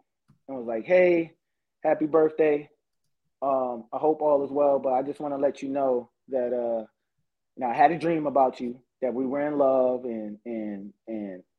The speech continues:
planning our future, all about e-, all about each other and everything." Like, you know, it's like, I didn't, haven't spoken to this woman in seven years. And you, you just come and go ahead and, and send me a message. <laughs> Talk about, you know, we're in love and, and,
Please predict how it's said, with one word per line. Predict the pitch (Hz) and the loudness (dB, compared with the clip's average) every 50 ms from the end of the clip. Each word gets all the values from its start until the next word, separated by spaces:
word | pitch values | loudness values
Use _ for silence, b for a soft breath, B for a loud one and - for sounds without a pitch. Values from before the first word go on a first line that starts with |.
| _ _ _ _ _ - | _ _ _ _ _ -6
planning | - 143 147 151 151 156 | -2 0 2 4 6 8
our | 156 156 151 - | 8 8 8 6
future, | 170 156 139 - 147 | 4 2 2 2 0
all | 131 123 127 139 143 | 0 2 4 2 2
about | 139 139 143 143 143 | 4 4 4 4 4
e-, | 143 139 - - - 135 127 123 120 - | 2 0 -4 -10 -12 -8 -6 -6 -6 -2
all | 127 131 135 143 | 2 2 2 4
about | 143 135 139 139 135 | 4 2 2 2 0
each | 135 123 - | -2 -4 -6
other | 127 120 123 | -6 -4 -4
and | 120 117 | -6 -6
everything." | 120 120 113 113 123 117 - b b b b _ - | -6 -8 -8 -8 -12 -14 -16 b b b b _ -8
Like, | 294 269 254 294 | -4 -2 2 4
you | 311 | 4
know, | 294 277 247 240 254 | 6 6 6 6 4
it's | 247 254 | 2 2
like, | 247 226 214 - - - - | 0 0 -2 -4 -8 -8 -4
I | - 254 | -4 -2
didn't, | 262 262 254 220 185 160 - _ _ _ _ _ - | -2 -2 -4 -4 -6 -8 -14 _ _ _ _ _ -4
haven't | 208 208 180 180 - | -2 -2 -2 -2 -4
spoken | - - 220 190 170 190 180 | -2 0 0 0 0 -2 -6
to | - - | -6 -4
this | 175 175 165 156 | -4 -4 -4 -4
woman | 170 175 170 160 147 | -4 -4 -4 -6 -6
in | 139 131 | -10 -8
seven | _ 190 175 160 151 165 | _ -4 -4 -4 -4 -6
years. | - 156 160 113 - - _ _ _ _ _ _ _ _ _ _ _ _ _ _ _ _ _ _ _ _ _ _ _ _ _ _ _ _ _ _ - | -6 -6 -6 -8 -8 -12 _ _ _ _ _ _ _ _ _ _ _ _ _ _ _ _ _ _ _ _ _ _ _ _ _ _ _ _ _ _ -8
And | 180 180 160 147 143 160 | -4 -4 -4 -2 -2 0
you, | 202 208 175 165 170 180 | 0 2 0 0 -4 -4
you | 175 185 226 214 | -2 0 2 4
just | 180 202 190 196 - | 4 4 2 2 2
come | - 214 190 190 | 2 2 2 2
and | 180 175 160 | 0 -2 2
go | 151 180 175 175 | 4 6 6 6
ahead | 170 180 180 175 | 6 6 4 4
and, | 165 160 151 156 - - | 2 0 -4 -6 -10 -10
and | 160 156 143 135 | -8 -8 -8 -8
send | - - 196 185 180 175 | -8 -6 -6 -4 -4 -2
me | 170 156 151 | 0 0 0
a | 143 | 0
message. | 131 151 180 196 190 - 143 120 - _ _ _ _ _ _ _ _ _ _ - | 0 2 2 2 2 0 -4 -10 -10 _ _ _ _ _ _ _ _ _ _ -4
<laughs> | 202 196 - - - - - _ _ _ _ _ _ _ _ _ _ _ | -4 -4 -4 -4 -10 -10 -10 _ _ _ _ _ _ _ _ _ _ _
Talk | - 196 170 156 | 2 2 2 4
about, | 175 160 165 160 151 156 | 4 4 6 6 6 4
you | 175 165 | 0 -2
know, | 156 147 | -2 -2
we're | 135 139 165 175 170 160 | -2 -2 -2 -2 -2 -2
in | 151 151 | -2 2
love | 160 160 160 160 156 156 147 147 | 2 4 6 6 4 4 2 -2
and, | 139 135 127 131 - | -6 -10 -12 -12 -12
and, | 143 147 135 127 120 120 | -12 -12 -10 -10 -12 -14